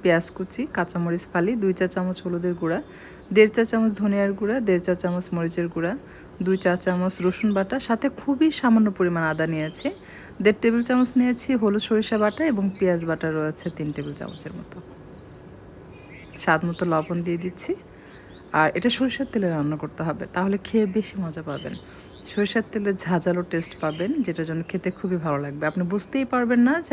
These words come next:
আপনারা এটা রুই মাছ দিয়ে রান্না করেছেন, মাছের কোনো গন্ধ থাকবে না। এটাকে এমনভাবে মাখাতে হবে, হাতের মধ্যে নিয়ে কুচলিয়ে কুচলিয়ে, যেমন আলু এবং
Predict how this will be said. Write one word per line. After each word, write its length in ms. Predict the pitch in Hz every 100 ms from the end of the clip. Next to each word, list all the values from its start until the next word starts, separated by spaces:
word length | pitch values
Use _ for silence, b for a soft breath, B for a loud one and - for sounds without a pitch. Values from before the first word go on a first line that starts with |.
| 277
আপনারা 200 | - 196
এটা 120 | 185 180
রুই 120 | 170 170
মাছ 120 | 165 165
দিয়ে 100 | 160
রান্না 180 | 147 147 151
করেছেন, 340 | - - - - B B B -
মাছের 260 | 185 185 254 262
কোনো 140 | 254 196
গন্ধ 200 | 170 175 -
থাকবে 240 | 151 143 147
না। 60 | - - - B B B -
এটাকে 220 | 196 226 208 196
এমনভাবে 360 | 226 240 254 233
মাখাতে 320 | 185 185 214 214
হবে, 180 | 196 165 165
হাতের 260 | 175 175 185
মধ্যে 180 | 185 214 196
নিয়ে 120 | 196 -
কুচলিয়ে 380 | 220 - 240 240
কুচলিয়ে, 400 | 208 - 185 160 165
যেমন 200 | 180 180 180 170
আলু 160 | 180 190
এবং 120 | 190